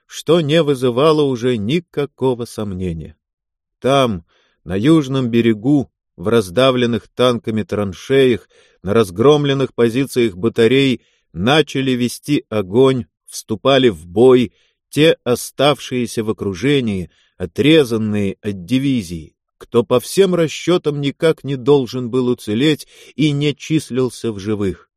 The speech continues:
"Мои, мои хлопцы, товарищ командующий, видите,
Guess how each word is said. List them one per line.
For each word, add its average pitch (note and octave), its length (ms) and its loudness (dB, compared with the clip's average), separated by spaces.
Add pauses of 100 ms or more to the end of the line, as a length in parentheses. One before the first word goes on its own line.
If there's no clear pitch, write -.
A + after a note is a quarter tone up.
(480)
"Мои, A2 600 2 (220)
мои A2 600 2
хлопцы, C#3+ 1000 2
товарищ D3+ 680 2
командующий, D3+ 920 2
видите, D3 680 0